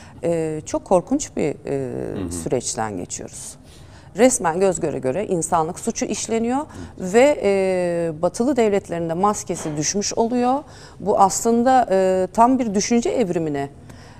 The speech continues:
Speaker 1: e, yol açacak bundan sonraki süreçte. Ben inanmıyorum hiçbir şeyin eskisi gibi
Speaker 2: Tabii
Speaker 1: olabileceğine.
Speaker 2: bir değil, birden fazla savaş suçunun işlendiğini de
Speaker 1: Evet,
Speaker 2: zaten hep
Speaker 1: çünkü
Speaker 2: paylaşıyorum.
Speaker 1: konuşmamda da söylemiştim.
Speaker 2: Hı hı.
Speaker 1: E,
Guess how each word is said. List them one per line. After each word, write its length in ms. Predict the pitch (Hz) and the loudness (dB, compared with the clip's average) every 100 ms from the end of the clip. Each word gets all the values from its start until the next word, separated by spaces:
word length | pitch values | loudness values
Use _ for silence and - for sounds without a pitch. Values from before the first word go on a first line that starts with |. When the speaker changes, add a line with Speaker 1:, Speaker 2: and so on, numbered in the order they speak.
| - | -4
Speaker 1:
e, 420 | 156 165 156 143 131 | 2 4 4 2 2
yol 180 | 170 170 | 4 6
açacak 520 | 165 160 139 147 - | 6 4 -2 -4 -4
bundan 280 | 165 156 151 | -4 -2 -2
sonraki 360 | - 160 151 | -2 -4 -4
süreçte. 420 | - 156 156 - 165 | -8 -6 -4 -2 -4
Ben 140 | 165 | -2
inanmıyorum 520 | 180 254 302 208 165 | 0 0 0 -2 -4
hiçbir 280 | 147 - - | -6 -8 -8
şeyin 180 | 165 - | -8 -6
eskisi 380 | 135 - 151 131 | -6 -8 -8 -8
gibi 100 | 120 | -6
Speaker 2:
Tabii 100 | 120 | -6
Speaker 1:
olabileceğine. 540 | 123 - 135 120 117 | -8 -4 -2 0 0
Speaker 2:
bir 60 | 113 | 2
değil, 180 | 143 | 0
birden 300 | 110 107 120 | -2 -2 -2
fazla 280 | 120 107 98 | -2 -2 -4
savaş 340 | 90 101 95 90 | -4 -4 -6 -6
suçunun 320 | - - 98 | -12 -10 -10
işlendiğini 500 | - 104 90 87 87 | -10 -8 -8 -6 -2
de 60 | |
Speaker 1:
Evet, 100 | 95 156 | -2 0
Speaker 2:
zaten 120 | 92 | -4
hep 140 | 87 | -4
Speaker 1:
çünkü 260 | - 220 202 | -4 -2 0
Speaker 2:
paylaşıyorum. 540 | 185 180 - - 226 | -2 -2 -8 -2 0
Speaker 1:
konuşmamda 520 | 220 208 226 220 233 | 2 2 4 6 4
da 100 | 294 | 2
söylemiştim. 680 | 262 185 165 160 165 277 320 | 0 0 0 -2 -2 -4 -4
Speaker 2:
Hı 100 | 339 | -4
hı. 40 | 220 | 0
Speaker 1:
E, 800 | 208 202 196 190 185 180 180 | 2 2 2 0 0 -2 -6